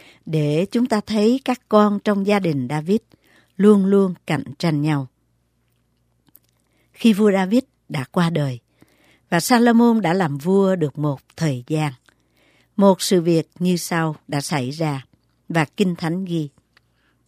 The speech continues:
David an giấc với các tổ phụ mình và được chôn trong thành David. Đoạn Salomon ngồi trên ngai David cha mình và nước người được lập rất vững bền.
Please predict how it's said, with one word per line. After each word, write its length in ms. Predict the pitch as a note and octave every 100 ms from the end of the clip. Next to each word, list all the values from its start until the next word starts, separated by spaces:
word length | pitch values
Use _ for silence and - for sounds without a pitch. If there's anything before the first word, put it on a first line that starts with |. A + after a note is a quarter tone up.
| _ _ _ _ _
David 360 | G#3 A3 B3 D#4
an 340 | - G#3 G#3 G3+
giấc 260 | C4 -
với 100 | A3+
các 260 | A3 A3+ _
tổ 240 | D#3+ C#3+ F3
phụ 240 | - C#3+
mình 280 | C3 D3+ A#2+ - _ _ -
và 140 | F#3
được 220 | E3+ E3+ -
chôn 340 | A3 G#3+ G#3
trong 200 | G#3 G3+
thành 340 | - D3+ B2+ A#2+
David. 320 | C#3+ C#3+ E3 - _ _ _ _ _ _ _ _ _
Đoạn 300 | F#3 E3+ C#3+ -
Salomon 720 | - A3+ A3 A#3 A3 A#3 A3+ A3 -
ngồi 380 | E3+ D#3 C#3+ B2+
trên 260 | F3+ F3 E3+
ngai 300 | E3+ E3+ D#3+
David 340 | E3+ D#3+ F3 B3 _ -
cha 240 | F#3+ F3
mình 240 | E3 C#3 A#2 _ _ _ _ _ _ -
và 120 | D3
nước 360 | C#3 G#3+ D#4 G3
người 360 | E3+ D3+ C#3+ -
được 340 | E3 D#3 -
lập 180 | D3 C3+ _ _ -
rất 340 | G#3 - _
vững 300 | D3 C#3 F3+
bền. 260 | D#3+ C3